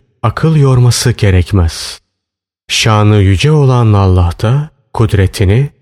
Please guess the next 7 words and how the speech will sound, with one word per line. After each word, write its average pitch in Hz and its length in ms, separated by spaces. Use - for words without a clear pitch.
onda 104 380
ızhar 131 480
eder. 92 380
Tıpkı 117 480
Musa 107 380
aleyhisselamın 107 1200
asasında 104 960